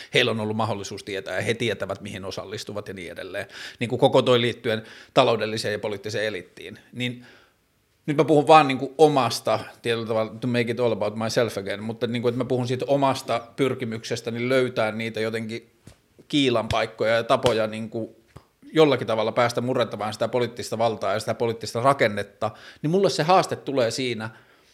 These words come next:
että mä inhimillistän sitä niinku si-, siihen elit-, elitissä olevaan, siihen niinku hyvätahtoisen kansanedustajan niinku se, missä se on, niin mä inhimillistän sitä hänen polkuaan niin paljon myös siinä, että kun meidät kasvatetaan niin taitavasti siihen, että meidän tehtävä on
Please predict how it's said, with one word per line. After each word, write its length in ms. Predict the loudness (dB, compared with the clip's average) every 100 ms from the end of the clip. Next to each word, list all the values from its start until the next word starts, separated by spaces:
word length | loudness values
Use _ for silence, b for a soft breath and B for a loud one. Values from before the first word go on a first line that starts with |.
| b b
että 120 | -4 0
mä 120 | 0
inhimillistän 840 | 0 -2 -4 -6 -6 -8 -8 -8
sitä 260 | -8 -6 -6
niinku 220 | -6 -8
si-, 180 | -4 -4 -2
siihen 320 | -2 0 0
elit-, 440 | 0 0 -4 -4 0
elitissä 800 | 0 0 -8 -12 -4 -2 0
olevaan, 380 | 0 0 -2 -4
siihen 260 | -2 -2 -2
niinku 160 | -4
hyvätahtoisen 640 | 2 4 4 0 -4 -6 -2
kansanedustajan 720 | -2 -2 -6 -6 -8 -8 -8
niinku 200 | -10 -10
se, 380 | -6 -2 -2 -4
missä 360 | -6 -4 -4 -4
se 140 | -4
on, 220 | -4 -4
niin 100 | -4
mä 160 | -6 -4
inhimillistän 760 | -4 -2 -2 -4 -8 -8 -8 -8
sitä 200 | -4 -2
hänen 220 | -4 -2
polkuaan 420 | -2 -2 -4 -6
niin 140 | -6 -6
paljon 200 | -6 -2
myös 220 | -4 -2
siinä, 220 | -4 -4
että 160 | -8 -6
kun 100 | -2
meidät 220 | -2 0
kasvatetaan 720 | 0 0 -2 -4 -2 -2 -2
niin 200 | -4 2
taitavasti 520 | 6 6 4 -4 -6
siihen, 280 | -6 -6 -8
että 120 | -6
meidän 180 | -6 -4
tehtävä 500 | -2 -2 -4 -4 -4
on 240 | -4 -6